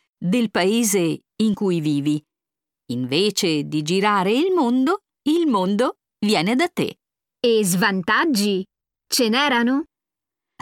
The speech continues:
Speaker 1: L'ostello è un po' come un porto di mare, con gente che va e gente che viene. Solo alcuni restano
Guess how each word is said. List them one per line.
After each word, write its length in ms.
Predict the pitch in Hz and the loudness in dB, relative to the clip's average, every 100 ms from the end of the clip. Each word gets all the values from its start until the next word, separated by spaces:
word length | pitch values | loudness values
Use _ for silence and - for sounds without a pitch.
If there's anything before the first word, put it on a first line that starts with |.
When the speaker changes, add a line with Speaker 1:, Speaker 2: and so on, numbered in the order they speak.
| - 311 302 | 0 2 2
Speaker 1:
L'ostello 800 | 311 330 - 285 381 415 269 175 - | 2 0 0 2 4 4 2 0 -4
è 240 | - 220 202 | -2 0 2
un 280 | 190 190 | 2 0
po' 500 | 185 165 180 202 151 - | 2 2 2 2 0 0
come 360 | 165 160 165 | 0 2 2
un 200 | 151 147 | 2 0
porto 460 | - 147 175 - 156 | 0 0 0 0 -2
di 160 | 156 | 2
mare, 420 | 254 381 208 151 147 _ _ _ _ | 2 2 2 0 -2 _ _ _ _
con 280 | - 127 | -6 -2
gente 640 | 131 151 247 262 202 180 170 | 0 2 2 2 2 2 0
che 160 | - 165 | -2 0
va 180 | 220 403 480 _ _ _ _ | 0 0 -4 _ _ _ _
e 320 | 262 269 247 | 0 0 0
gente 600 | 165 233 220 285 220 165 185 | -2 -2 0 0 0 0 0
che 160 | 302 | -2
viene. 520 | 269 277 123 131 - _ _ _ | 0 0 0 -2 -6 _ _ _
Solo 480 | - - 170 226 185 | -6 0 2 2 2
alcuni 680 | 151 175 392 359 165 160 - _ _ _ | 2 2 2 2 2 0 -2 _ _ _
restano 800 | 180 175 208 - 196 180 165 - | -2 0 0 0 0 2 0 -4